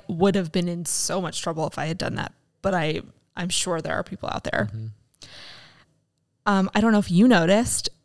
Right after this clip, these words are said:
Speaker 1: but in the beginning when they were kind of introducing the Barbie land,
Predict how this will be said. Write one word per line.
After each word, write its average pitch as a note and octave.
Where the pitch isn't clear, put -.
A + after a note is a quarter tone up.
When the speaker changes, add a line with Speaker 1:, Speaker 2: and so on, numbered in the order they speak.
Speaker 1:
but -
in F#3
the F3+
beginning F3+
when F3
they D#3+
were D#3
kind D#3+
of D#3
introducing E3
the E3+
Barbie D#3
land, D#3+